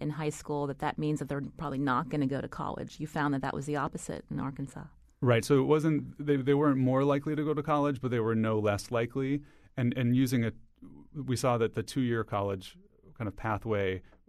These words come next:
Speaker 2: was the, the kind of dominant one among students who are in technical high schools, and that's consistent with what we see in relationships be-, between high schools and community colleges. There are, uh, kind of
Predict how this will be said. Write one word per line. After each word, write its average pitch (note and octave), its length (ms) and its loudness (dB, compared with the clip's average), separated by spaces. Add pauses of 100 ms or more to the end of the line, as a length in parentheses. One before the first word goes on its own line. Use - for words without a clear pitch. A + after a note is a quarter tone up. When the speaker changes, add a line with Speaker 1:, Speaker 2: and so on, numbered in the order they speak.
(160)
Speaker 2:
was G#2+ 600 0
the, G#2 460 -2
the G2+ 140 -4
kind G2+ 180 -6
of F2+ 80 -6
dominant G2 460 0
one F#2+ 240 -2
among F#2+ 260 -2
students G2 300 -4
who G#2 80 -6
are G2 60 -2
in F#2 60 -6
technical F#2+ 320 -6
high C#3 120 0
schools, B2 300 -4
and A2+ 80 2
that's G#2+ 120 -2
consistent B2 480 -2
with G#2 160 -4
what G#2 140 0
we G2+ 100 -2
see G2+ 260 -4
in G2 120 -2
relationships G2 720 -4
be-, G#2 240 -8 (100)
between G2+ 300 -4
high G2+ 120 -2
schools F#2 400 -6
and G2 120 -6
community F#2+ 360 -2
colleges. F#2 640 -2 (380)
There G2 240 0
are, G2 60 -2
uh, - 180 -10 (120)
kind G#2 120 -6
of - 120 -12